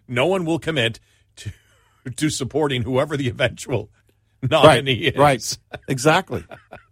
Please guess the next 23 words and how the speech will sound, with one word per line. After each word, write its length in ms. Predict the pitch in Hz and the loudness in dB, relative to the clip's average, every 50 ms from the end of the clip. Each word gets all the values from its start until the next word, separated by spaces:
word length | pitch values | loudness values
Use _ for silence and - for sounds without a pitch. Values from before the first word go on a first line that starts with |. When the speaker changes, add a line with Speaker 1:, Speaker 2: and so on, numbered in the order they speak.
| - - _ _ - - - _ _ - - _ _ _ _ | -20 -20 _ _ -20 -20 -20 _ _ -20 -20 _ _ _ _
Speaker 2:
Well, 120 | 190 214 226 | 4 4 4
no, 220 | 220 240 277 262 | 4 4 2 2
I 100 | 208 170 | 2 0
mean, 360 | 160 160 160 160 156 156 180 - _ _ _ _ _ _ _ _ _ _ _ _ _ - | 0 0 0 0 -2 -2 -4 -8 _ _ _ _ _ _ _ _ _ _ _ _ _ 6
I 140 | 139 160 | 6 6
did 240 | 165 135 214 254 247 | 6 4 0 -2 0
wonder, 400 | 190 147 185 208 226 190 131 98 | 2 2 2 2 2 0 0 -2
what 400 | 107 - 90 92 101 139 156 151 | -2 -6 -8 0 2 4 4 4
if 140 | 156 127 - | 2 0 2
that 280 | 143 131 131 127 - - | 2 4 4 2 0 -4
were 140 | 120 120 | -2 -2
to 80 | 107 104 | 0 0
happen? 360 | 101 117 117 117 - - - _ _ _ _ _ _ _ _ _ _ _ _ _ _ _ _ _ _ _ _ _ _ _ _ _ _ _ _ _ _ _ _ _ _ _ _ _ _ _ _ _ _ _ _ _ _ _ _ _ _ _ _ _ _ | 2 0 0 0 -2 -8 -20 _ _ _ _ _ _ _ _ _ _ _ _ _ _ _ _ _ _ _ _ _ _ _ _ _ _ _ _ _ _ _ _ _ _ _ _ _ _ _ _ _ _ _ _ _ _ _ _ _ _ _ _ _ _
You 80 | - 139 | 2 2
know, 220 | 143 139 147 - - | 4 4 2 2 0
I 120 | 135 139 | 0 0
mean, 420 | 139 135 135 131 127 127 127 - | 0 0 0 0 0 -2 -2 -2
<laughs> 0 | |
wha-, 140 | - 123 120 - - - - _ _ _ - - 131 - _ _ _ _ _ _ _ _ _ _ _ _ _ _ _ _ _ _ | -2 -2 -2 -2 -4 -8 -20 _ _ _ -10 -10 -10 -10 _ _ _ _ _ _ _ _ _ _ _ _ _ _ _ _ _ _
wha-, 140 | - - 123 - - - - _ | 0 0 0 0 -2 -12 -20 _
what 180 | - - 156 160 | -2 0 0 0
if 120 | 165 151 139 | 2 0 0
it's 260 | 135 110 - - | 0 0 -2 -6